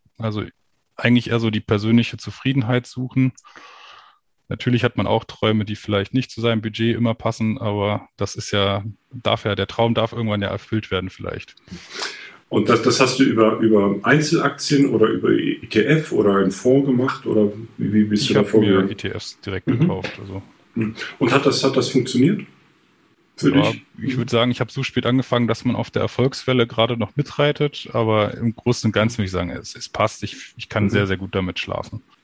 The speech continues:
Speaker 2: Aber irgendwann kam es dann doch zu der Entscheidung, ähm, parallel neben Aktien oder parallel neben dem Sparplan auch, äh,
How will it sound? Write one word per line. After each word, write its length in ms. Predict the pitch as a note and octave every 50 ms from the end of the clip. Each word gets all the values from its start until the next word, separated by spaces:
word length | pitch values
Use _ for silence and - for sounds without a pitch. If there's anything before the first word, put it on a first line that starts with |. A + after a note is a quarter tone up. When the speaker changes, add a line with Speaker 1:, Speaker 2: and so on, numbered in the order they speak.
| _ _ -
Speaker 2:
Aber 220 | - G#2 G#2+ G#2+
irgendwann 560 | A#2 B2+ D3 D#3+ D3+ D#3 D#3 D3+ C#3 - - -
kam 340 | - B2+ B2+ C3 C#3 D3+
es 200 | D3 B2+ - -
dann 200 | - B2+ B2+ B2
doch 300 | A#2 B2 D3 D3+ D3+ -
zu 160 | - - C3+ A#2+
der 180 | A2+ A2+ A2
Entscheidung, 640 | G#2+ A2 A2 - A#2 B2 B2 C3 C#3 C#3 C3+ C#3 C#3 - -
ähm, 420 | A2+ A2 A2+ A2 A2 A2 A2 - - - - _ _ _ _ _ _ _ _ _ _ _ _ _ _ _ _ _ _ - - - _ _ _ _ _ _ -
parallel 720 | A#2 A2+ G#2 G#2+ G#2 G#2+ A#2 A#2+ C3 D3+ E3 E3 D3 A#2
neben 440 | G#2+ A2 A#2+ C3 C#3 D3 C3+ - -
Aktien 420 | - - - - - C#3+ C#3+ -
oder 200 | - A2 A2 G#2
parallel 500 | - - G#2+ G#2+ G#2 G#2 A2 A#2 B2+ B2
neben 320 | A2 G#2+ A2 A#2+ A#2+ A2+
dem 100 | A2 A2
Sparplan 600 | G#2+ - - - G2 G2+ G2+ G2 - G#2+ G#2 A2 -
auch, 400 | - G2 G2 G2 G2 - - F#2+
äh, 320 | F#2+ G2+ G2 F#2+ G2 G2